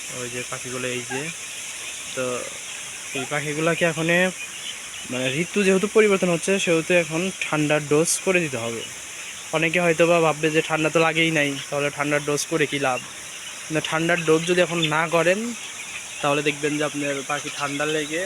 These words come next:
মানে প্রচণ্ড ঠান্ডা লাগার পরে ভাইরাসে আক্রান্ত হবে, তখন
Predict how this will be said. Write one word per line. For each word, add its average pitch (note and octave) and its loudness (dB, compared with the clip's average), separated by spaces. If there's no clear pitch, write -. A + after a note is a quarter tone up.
মানে C3 -8
প্রচণ্ড F3 0
ঠান্ডা D#3+ -2
লাগার F3 2
পরে E3 -2
ভাইরাসে C#3+ -4
আক্রান্ত C#3+ -6
হবে, D3 -4
তখন C3+ -4